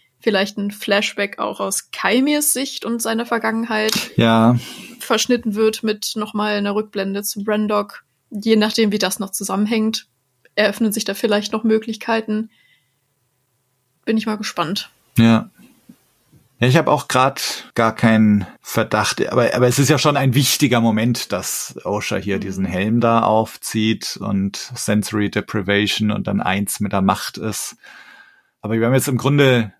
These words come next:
Speaker 2: ja, auf dr-, drei Blickwinkel, die eigentlich interessant sind, ne? Der, der Blickwinkel von, von Osha, was passiert, wenn sie eins mit der Macht ist und vielleicht hat sie eben auch irgendwas Unterdrücktes in der Vergangenheit,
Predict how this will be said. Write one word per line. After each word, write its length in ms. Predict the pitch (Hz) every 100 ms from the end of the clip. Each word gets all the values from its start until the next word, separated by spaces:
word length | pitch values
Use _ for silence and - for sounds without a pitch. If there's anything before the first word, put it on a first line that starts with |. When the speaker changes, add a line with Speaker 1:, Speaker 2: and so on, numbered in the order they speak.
| _
Speaker 2:
ja, 240 | 104 113
auf 180 | 120 95 - 113
dr-, 200 | - - 131
drei 320 | - 101 135
Blickwinkel, 580 | 131 123 - 127 110 110
die 140 | 98
eigentlich 300 | 98 101 98
interessant 480 | 107 98 95 107 120
sind, 240 | - 92 95
ne? 140 | 101
Der, 420 | 98 98 95 92 - - - - _ -
der 80 |
Blickwinkel 600 | - 104 - 101 104 - 101
von, 640 | - 98 98 95 95 92 _ _ _ _
von 240 | - - 101
Osha, 520 | 95 117 - 135 127
was 160 | 107 -
passiert, 500 | - 110 - 107 98
wenn 180 | 98 87
sie 280 | 98 127
eins 340 | 123 117 127 -
mit 120 | 123
der 100 | 123
Macht 320 | 120 120 -
ist 220 | - 113 -
und 160 | 110
vielleicht 420 | - 107 101 101
hat 140 | - 98
sie 200 | 117 113
eben 180 | 107 107
auch 220 | 104 -
irgendwas 420 | 113 113 110 -
Unterdrücktes 840 | 127 113 107 98 113 117 - -
in 80 | 110
der 80 | 110
Vergangenheit, 840 | - 101 110 117 117 123 123 -